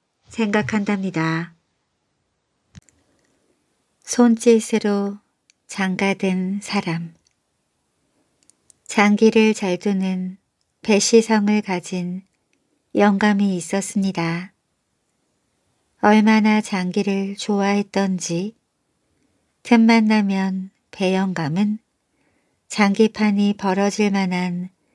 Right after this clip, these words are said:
거리와 골목을 찾아다녔습니다. 배영감의 장기는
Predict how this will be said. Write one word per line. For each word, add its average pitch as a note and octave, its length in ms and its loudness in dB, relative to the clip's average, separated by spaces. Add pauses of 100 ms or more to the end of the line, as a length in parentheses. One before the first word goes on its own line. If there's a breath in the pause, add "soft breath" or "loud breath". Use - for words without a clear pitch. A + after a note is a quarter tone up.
(460)
거리와 G3 920 2
골목을 F#3+ 720 -2 (840)
찾아다녔습니다. F#3+ 1600 -2 (1500)
배영감의 G#3+ 800 4
장기는 F#3 800 -6